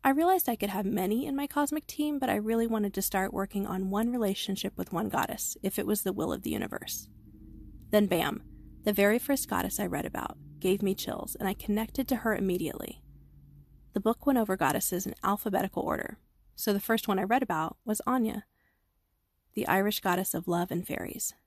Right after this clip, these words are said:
I had Irish blood too, and I've been deeply drawn to the world of fae since I was a child.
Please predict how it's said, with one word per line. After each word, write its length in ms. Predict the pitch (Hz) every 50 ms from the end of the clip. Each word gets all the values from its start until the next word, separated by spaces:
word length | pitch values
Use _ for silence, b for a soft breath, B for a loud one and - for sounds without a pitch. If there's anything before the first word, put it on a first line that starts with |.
| _ _ _ _ _ _ _ _ _
I 180 | - 165 185 214
had 160 | 208 247 -
Irish 380 | - 170 170 180 196 - - -
blood 240 | - 170 165 190 190
too, 360 | - - - - - - - b b b b b b b b _ _
and 180 | - 214 220 233
I've 100 | 240 220
been 140 | - 220 208
deeply 320 | - 233 247 - 285 269
drawn 280 | 233 - 196 180 180 185
to 100 | 202 185
the 80 | 185
world 260 | 185 196 175 185 185 180
of 80 | 185
fae 320 | - - - 190 175 165 180
since 380 | - - - 196 190 190 -
I 80 | - -
was 120 | - 196
a 60 | 180
child. 440 | - - - - - - - - -